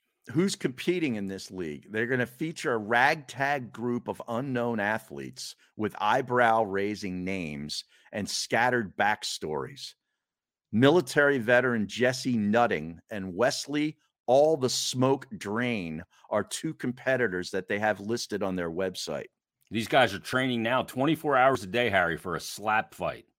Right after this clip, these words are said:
Speaker 2: Yeah.
Speaker 1: Jesus.
Speaker 2: Yeah, I,
Speaker 1: This
Speaker 2: I
Speaker 1: is
Speaker 2: will not
Speaker 1: stupid.
Speaker 2: watch.
Speaker 1: Yeah, I'm out.
Speaker 2: But
Speaker 1: See, that's the good thing about our world today is there's enough other stupid shit I can watch and not have to watch Dana White's slap fighting.
Speaker 2: Yeah, exactly.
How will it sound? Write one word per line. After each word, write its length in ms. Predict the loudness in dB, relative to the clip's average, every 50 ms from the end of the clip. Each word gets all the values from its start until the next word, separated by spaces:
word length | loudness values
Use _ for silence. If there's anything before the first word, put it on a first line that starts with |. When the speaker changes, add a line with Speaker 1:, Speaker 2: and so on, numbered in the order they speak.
| _ _ -6
Speaker 2:
Yeah. 280 | -4 -2 -2 -2 -4 -6 _ _ _ _ _ _ _ _ _ _ _ _ _ _ _ _ _
Speaker 1:
Jesus. 640 | -20 -20 -20 -20 -20 -20 _ _ _ _ -20 -20 _ _ -4
Speaker 2:
Yeah, 160 | 0 2 4 4
I, 80 | 4
Speaker 1:
This 80 | 6 6
Speaker 2:
I 40 | 6
Speaker 1:
is 60 | 6
Speaker 2:
will 100 | 6 4
not 160 | 4 4 4
Speaker 1:
stupid. 100 | 4 4
Speaker 2:
watch. 520 | 4 4 4 4 2 -2 -6 -10 -10 -12 -14 _ _ _ -14
Speaker 1:
Yeah, 160 | -12 -8 -6
I'm 120 | -4 -4 -4
out. 220 | -6 -6 -10 _ _ _ _ _ _ _ _ _ _ _ -6
Speaker 2:
But 220 | -4 -4 -2 -2
Speaker 1:
See, 60 | -4 -4
that's 180 | -4 -4 -4
the 100 | -4 -4 0
good 220 | 0 0 0 0
thing 200 | -2 -2 -2 -2
about 240 | -2 -2 -4 -4 -4
our 160 | -4 -4 -4 -2
world 280 | -2 -2 -2 -4 -6
today 240 | -8 -8 -6 -6 -6
is 100 | -6 -8
there's 180 | -10 -12 -10 -8
enough 300 | -4 -2 -2 -2 -4 -4 -2
other 280 | 0 0 0 0 -2 -4
stupid 580 | -4 -6 -8 -6 -4 -2 -4 -2 -2 -6 -8 -8
shit 280 | -8 -6 -4 -4 -4 -4
I 80 | -4 -6
can 180 | -6 -6 -2
watch 400 | 0 0 0 0 0 -4 -10 -14 -10
and 160 | -6 -4 -2 0
not 180 | 0 0 0
have 160 | 0 -2 -2
to 80 | -4 -4
watch 340 | -2 0 -2 -2 -2 -6 -18 _ _ _ _ _ _ _
Dana 220 | -2 0 2 2 2
White's 400 | 2 2 2 2 2 0 -4 -6
slap 580 | -8 -6 -8 -8 -8 -4 -2 0 0 -2 -2 -8
fighting. 380 | -10 -10 -10 -10 -12 -16 -20 _ _ _ _ -6
Speaker 2:
Yeah, 280 | -4 -2 -2 -2 -4 -8 -12 _ _ _ -14
exactly. 560 | -12 -8 -4 -2 -2 -2 -4 -6 -10 -18 -18